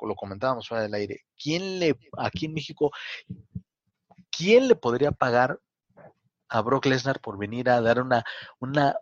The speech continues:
y, y me, y voy a acordar, una exhibición tan horrorosa cuando lo trajeron a un live show aquí en México de W W E que lo ponen contra Rusev? Se tardó tres minutos en entrar al, al ring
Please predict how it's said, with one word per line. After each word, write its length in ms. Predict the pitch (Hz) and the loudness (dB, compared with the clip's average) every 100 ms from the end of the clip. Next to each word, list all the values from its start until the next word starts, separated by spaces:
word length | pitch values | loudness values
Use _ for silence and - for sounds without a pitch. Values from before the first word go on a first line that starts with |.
| - | -8
y, 280 | 139 127 156 | -6 -4 -4
y 160 | 175 139 | -4 -2
me, 140 | 123 | -2
y 220 | 139 131 | -2 0
voy 200 | 120 123 | 0 2
a 40 | 143 | 2
acordar, 360 | 135 113 117 | 2 0 0
una 220 | 113 143 147 | 0 0 -2
exhibición 600 | - - 107 - 135 139 | -2 -8 -8 -6 -6 -2
tan 220 | 131 117 - - - - - | -2 -2 -8 -16 -20 -14 0
horrorosa 640 | 120 117 127 135 123 - | 2 6 6 6 4 2
cuando 180 | 147 120 | 0 0
lo 100 | 110 | 0
trajeron 460 | 107 107 135 139 135 | 0 2 2 0 0
a 60 | |
un 280 | 123 135 135 | -2 -4 2
live 220 | 131 139 | 4 4
show 480 | 135 - 131 123 139 131 | 2 0 0 0 -2 -2
aquí 340 | 113 - 123 | -4 -4 -6
en 140 | 127 120 | -6 -4
México 440 | 117 - - 127 | -6 -6 -6 -4
de 80 | 110 | -4
W 260 | 101 107 | -4 -6
W 140 | 117 123 | -6 -4
E 40 | |
que 100 | - | -2
lo 160 | 117 98 | -2 -2
ponen 280 | 120 127 127 | -4 -6 -6
contra 340 | 110 92 95 | -8 -6 -6
Rusev? 480 | 98 123 123 143 180 _ - - - _ _ - | -4 -2 0 2 0 _ -20 -20 -20 _ _ -4
Se 200 | - 135 | -2 0
tardó 440 | 117 110 139 135 _ _ _ _ - | 0 4 2 2 _ _ _ _ 2
tres 280 | 156 185 | 4 6
minutos 400 | 156 147 156 151 | 4 -2 -2 -2
en 100 | 120 | -4
entrar 320 | 107 101 123 123 | -6 0 2 4
al, 180 | 117 107 | 2 0
al 160 | 104 | -2
ring 280 | 104 135 190 | 0 0 -2